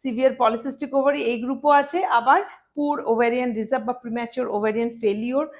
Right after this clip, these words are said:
যাদের মাসিক আসে না, আগে মেনোপজ হয়ে গেছে, এই গ্রুপও আছে। তাই এরকম বিভিন্ন যেগুলো কারণ আছে যার জন্য আইভিএফ লাগবে, সেই কারণটা আমার ফার্স্ট কাজ হয় যে এটা অ্যাসেস করা, পেশেন্টের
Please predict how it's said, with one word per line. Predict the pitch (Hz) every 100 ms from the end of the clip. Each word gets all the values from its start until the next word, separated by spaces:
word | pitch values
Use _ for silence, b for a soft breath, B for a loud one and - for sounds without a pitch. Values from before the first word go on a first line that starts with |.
| B -
যাদের | 226 240
মাসিক | 233 214 226 233
আসে | 226 214 240
না, | 240
আগে | 214 226
মেনোপজ | 208 208 208 220
হয়ে | 233 233
গেছে, | 247
এই | 262
গ্রুপও | 196 196 -
আছে। | 185 185
তাই | 320 339 B B
এরকম | 320 339 370 349
বিভিন্ন | 294 311 370 392 330
যেগুলো | 320 311 339 -
কারণ | 196 214 370 330
আছে | 254 - 339
যার | 254 220 220
জন্য | 196 262 294 392
আইভিএফ | 294 226 226 240
লাগবে, | 240 220 220 339
সেই | - 269 269
কারণটা | 208 202 220 269
আমার | 240 247 294
ফার্স্ট | 240 254 -
কাজ | 214 208 -
হয় | 269 - B B -
যে | 262 285 -
এটা | - - -
অ্যাসেস | - 220 - 294
করা, | - 302 320
পেশেন্টের | 339 254 262 240 247